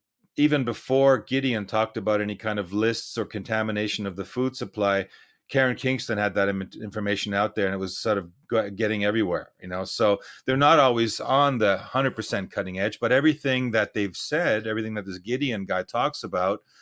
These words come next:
is, is, is realistic, unfortunately, and, and legit. It's just not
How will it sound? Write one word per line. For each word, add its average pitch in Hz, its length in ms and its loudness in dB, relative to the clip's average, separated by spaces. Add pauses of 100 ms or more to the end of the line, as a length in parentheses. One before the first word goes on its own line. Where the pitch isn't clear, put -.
(340)
is, 117 260 0 (140)
is, 113 260 -4 (100)
is 110 200 -6
realistic, 135 640 2
unfortunately, 107 800 -2
and, 104 160 -6
and 107 160 -2
legit. 110 380 2
It's 101 120 -4
just - 240 -4
not 120 280 2